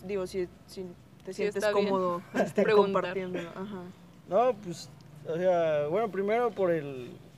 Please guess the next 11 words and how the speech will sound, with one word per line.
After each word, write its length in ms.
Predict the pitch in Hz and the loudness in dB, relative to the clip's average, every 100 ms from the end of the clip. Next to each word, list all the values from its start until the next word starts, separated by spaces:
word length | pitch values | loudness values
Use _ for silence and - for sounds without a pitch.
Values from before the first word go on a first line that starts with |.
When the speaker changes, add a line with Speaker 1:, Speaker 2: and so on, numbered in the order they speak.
| - | -6
Speaker 3:
tipo 240 | 175 185 160 | -2 4 4
de 60 | |
acento, 420 | 143 160 170 170 | 4 2 -4 -6
según. 260 | 160 147 160 - - - - 196 | -8 -10 -10 -14 -20 -20 -14 -10
Speaker 2:
Ah, 140 | 190 | -10
ok. 100 | 180 - - - - - 156 | -10 -16 -16 -18 -18 -14 -6
Speaker 3:
En, 200 | 160 175 | -6 -4
en 140 | 156 | -4
eso 160 | 165 165 | -4 -4
se 180 | 156 156 | -8 2
iban 260 | 170 175 | 2 2